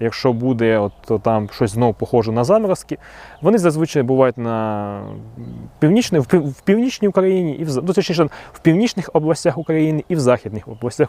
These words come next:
найчастіше. Ну, і Вінниця, Тернопіль, сюди, тут це центральні області, вони теж, якби, е, інколи страждають.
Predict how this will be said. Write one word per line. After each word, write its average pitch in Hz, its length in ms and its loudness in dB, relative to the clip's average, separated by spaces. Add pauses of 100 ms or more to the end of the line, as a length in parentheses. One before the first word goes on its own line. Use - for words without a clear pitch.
(160)
найчастіше. - 640 -2 (360)
Ну, 262 180 6
і 147 340 0
Вінниця, 160 500 2
Тернопіль, 139 540 0
сюди, 117 400 0
тут 104 160 -12
це - 120 -8
центральні 123 520 0
області, 156 480 0
вони 113 200 -4
теж, 127 460 -2
якби, 113 440 0 (540)
е, 107 600 0
інколи 131 300 2
страждають. 107 720 -4